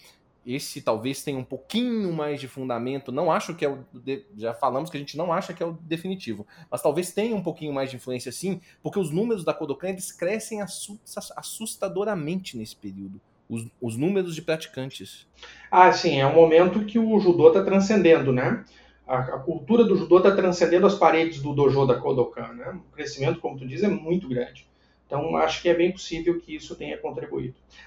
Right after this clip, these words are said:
Speaker 2: Nós entendemos que é mais fácil pro professor dizer pro aluno dele, faixa branca, de quatorze anos, que tá lá na academia,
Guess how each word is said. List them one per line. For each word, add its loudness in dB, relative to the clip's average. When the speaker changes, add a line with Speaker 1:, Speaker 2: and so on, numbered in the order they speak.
Speaker 2:
Nós 6
entendemos 4
que 0
é 4
mais 4
fácil 4
pro -4
professor 4
dizer 0
pro 2
aluno 4
dele, 2
faixa -4
branca, -2
de -12
quatorze 0
anos, 0
que -20
tá 0
lá 2
na -4
academia, -6